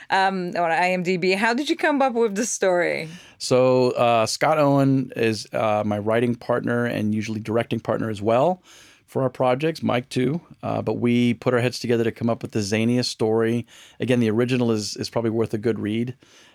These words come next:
Speaker 2: um, where you start talking about these little creatures called the Menehune, but we like to base things in reality.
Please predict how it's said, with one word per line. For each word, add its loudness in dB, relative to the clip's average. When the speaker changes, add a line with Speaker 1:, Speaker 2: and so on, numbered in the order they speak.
Speaker 2:
um, 0
where 0
you 0
start -4
talking -2
about -4
these -4
little 0
creatures -6
called -2
the -2
Menehune, 0
but -6
we -2
like -2
to -4
base -2
things -2
in -2
reality. -4